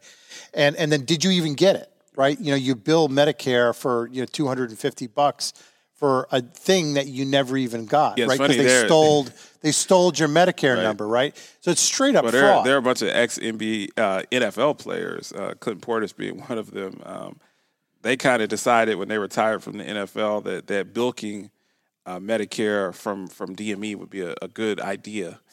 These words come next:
Speaker 1: <laughs>
Speaker 2: uh, to invest in for their portfolio, and, and they got busted, and, and these guys are in jail. I mean, it's white co-, it's white collar country club prisons. I mean, they're not, they're not in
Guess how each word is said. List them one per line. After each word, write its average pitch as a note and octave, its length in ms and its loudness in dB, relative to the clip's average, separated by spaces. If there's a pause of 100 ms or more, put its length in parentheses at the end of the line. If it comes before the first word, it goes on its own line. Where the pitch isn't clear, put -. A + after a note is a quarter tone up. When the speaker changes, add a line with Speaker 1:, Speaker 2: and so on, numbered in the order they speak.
(100)
Speaker 1:
<laughs> - 180 -20
Speaker 2:
uh, F#2+ 220 -8
to - 160 -6
invest F#2+ 500 -8
in G2 160 -10
for F#2+ 220 -10
their F#2+ 280 -6
portfolio, F#2+ 880 -6
and, F#2 160 -10
and F#2+ 180 -12
they F#2+ 100 -6
got G2 260 -4
busted, G2 400 -8
and, G2 260 -20
and F#2 120 -20
these F#2+ 140 -20
guys F2+ 320 -8
are F2+ 200 -10
in F2+ 160 -12
jail. A2 180 -4
I G2 60 -4
mean, G2+ 120 -8
it's G2 160 -8
white A2 360 -6
co-, - 260 -6
it's A2+ 160 -6
white B2 220 -4
collar B2 280 -2
country C#3+ 400 -6
club G#2 320 -6
prisons. B2+ 360 -2
I - 20 -12
mean, G2+ 140 -12
they're A2 100 -8
not, A2+ 260 -4
they're A#2 120 -4
not A2+ 180 -2
in F#2+ 100 -12